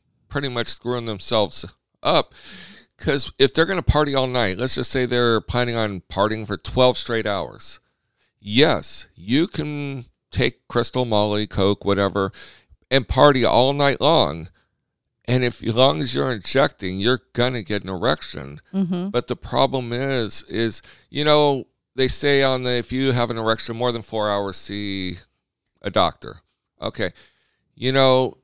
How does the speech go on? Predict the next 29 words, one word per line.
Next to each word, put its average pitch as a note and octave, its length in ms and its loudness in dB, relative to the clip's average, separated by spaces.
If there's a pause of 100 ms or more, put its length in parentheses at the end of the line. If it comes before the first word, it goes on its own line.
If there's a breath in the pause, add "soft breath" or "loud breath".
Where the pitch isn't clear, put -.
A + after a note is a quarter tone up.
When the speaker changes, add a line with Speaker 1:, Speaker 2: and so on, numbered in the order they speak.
(140)
Speaker 1:
that D3 540 4
might C3+ 280 0
be C3 120 0
a, A2+ 140 0 (920)
a B2 80 2
short E3 340 0
time F2 260 -6
frame, F2+ 480 -6 (1300)
but C3+ 340 4 (760)
if B2 220 0
you E3 180 2
go D3+ 280 2
for A2 200 -4
more A2+ 360 0
than, A2+ 160 -4
like, F2+ 200 -4
five, A2 460 0
six, - 380 -4
seven, G#2 440 -4
eight, G#2+ 280 -6
nine, G#2 240 -8
ten, A2+ 240 -8
eleven, G2+ 360 -4
twelve G2+ 340 2
hours, G#2+ 580 2 (840)
you C3 540 4
can F#2+ 500 -2
really A#2 480 0 (140)
damage G2+ 760 -2